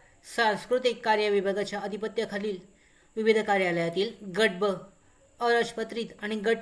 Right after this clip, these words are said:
क संवर्गातील पदांसाठी ऑनलाइन परीक्षा शुक्रवार दिनांक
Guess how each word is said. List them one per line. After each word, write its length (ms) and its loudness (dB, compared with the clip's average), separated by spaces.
क 40 0
संवर्गातील 680 -2
पदांसाठी 560 -2
ऑनलाइन 340 0
परीक्षा 420 -2
शुक्रवार 460 0
दिनांक 440 -2